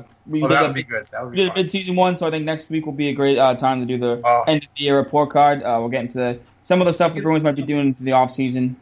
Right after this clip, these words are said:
Speaker 1: and, and stuff along the lines like that.
Speaker 2: We do, like, superlatives, like high school superlatives, like, <laughs> you know, most popular, most unpopular, stuff like that. That should be fun. Tune in next week.
Speaker 1: Tune <laughs> but, uh, that will do it for our episode, uh, this week. We'll be back next week. You can follow myself on Twitter at Mike Seta twenty-two. You can follow Joe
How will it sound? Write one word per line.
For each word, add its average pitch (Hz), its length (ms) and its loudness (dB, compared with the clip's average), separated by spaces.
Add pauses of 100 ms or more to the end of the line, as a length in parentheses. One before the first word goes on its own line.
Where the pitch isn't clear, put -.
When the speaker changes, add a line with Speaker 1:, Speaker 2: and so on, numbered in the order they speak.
Speaker 1:
and, 120 280 -4
and 127 120 -4
stuff 127 200 0
along 120 160 2
the 117 60 0
lines 117 200 0
like 113 160 -4
that. 110 360 -4
Speaker 2:
We - 40 -20
do, 156 180 -10
like, 131 140 0
superlatives, 131 600 -2
like 98 100 -8
high 113 160 -2
school 117 160 -12
superlatives, 107 480 -6
like, 98 340 -6 (440)
<laughs> - 440 -6
you 151 100 -6
know, 104 60 -10
most 117 260 -4
popular, 110 440 -2
most 117 240 -4
unpopular, 90 720 -4 (100)
stuff - 260 -2
like 110 180 -2
that. 104 100 -2
That 107 140 -4
should - 100 -16
be 104 80 -12
fun. 92 320 -12 (300)
Tune 151 240 -2
in 123 140 0
next 107 260 -6
week. 98 320 -14 (360)
Speaker 1:
Tune 156 280 2
<laughs> - 460 -6
but, 135 100 4
uh, 127 180 6
that 156 160 4
will 185 160 4
do 196 160 2
it 180 80 -4
for 185 140 2
our 180 160 6
episode, 180 400 0
uh, 165 160 4
this 165 200 -6
week. 170 240 -8
We'll 147 120 -4
be 139 60 -2
back 135 280 2
next 143 240 -4
week. 139 160 -6
You 127 120 -2
can 123 80 -4
follow 139 180 4
myself 131 420 0
on 127 140 -2
Twitter 131 240 -2
at 127 180 4
Mike 123 160 0
Seta 123 220 -4
twenty-two. 123 400 -4
You 123 140 2
can 117 100 -4
follow 117 240 4
Joe 123 380 0